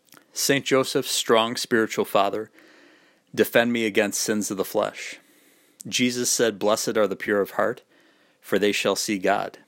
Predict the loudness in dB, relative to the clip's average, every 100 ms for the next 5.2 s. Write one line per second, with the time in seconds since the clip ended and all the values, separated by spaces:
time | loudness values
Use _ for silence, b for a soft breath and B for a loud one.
0 | b b b b b -8 -4 -2 2 2
1 | 2 -4 0 2 4 2 -2 -4 -4 -6
2 | -10 -14 b b b b b b 0 0
3 | 0 -2 -4 0 2 2 -2 -10 -6 0
4 | 2 0 -2 0 0 0 -4 -4 -2 2
5 | 0